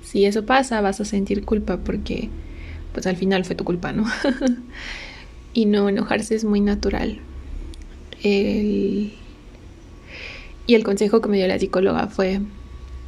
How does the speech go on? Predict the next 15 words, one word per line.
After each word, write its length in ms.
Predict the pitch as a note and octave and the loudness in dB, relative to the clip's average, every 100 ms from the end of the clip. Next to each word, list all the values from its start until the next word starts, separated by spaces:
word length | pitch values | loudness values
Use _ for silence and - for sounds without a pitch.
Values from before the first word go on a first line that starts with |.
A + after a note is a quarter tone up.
| - - - - - - - - - - - - - | -16 -18 -18 -18 -16 -14 -14 -18 -20 -20 -20 -16 0
cuando 320 | A#3 G#3 G#3+ | 6 6 6
sientas 460 | A3+ A3+ A3 A#3+ G#3+ | 4 2 2 0 0
enojo, 600 | F#3+ G3+ F3 A3+ G#3+ A#3 - | 2 2 0 0 0 0 -4
muchas 260 | A3 A3 G#3+ | -2 2 2
veces 360 | G#3+ A3 G#3+ | 2 2 -2
como 260 | - F#3+ F#3 | 0 0 0
personas 440 | G3+ G3 G#3 G#3+ | 0 2 2 2
altamente 480 | G#3 G3+ G3+ G3+ G3+ | 2 2 2 2 0
sensibles, 580 | - G3+ A3 G#3+ G3+ G3+ | -2 -2 0 2 2 2
nos, 240 | G#3 G3+ | 2 2
no 160 | A3 A3+ | 2 4
sentimos 480 | A#3 A3+ A3 A3+ A3+ | 4 2 2 2 2
solo 240 | G#3+ G#3 | 2 2
una 160 | G3+ G3 | 2 2
emoción 460 | F#3 G3+ A3 G3+ | 0 -2 0 -2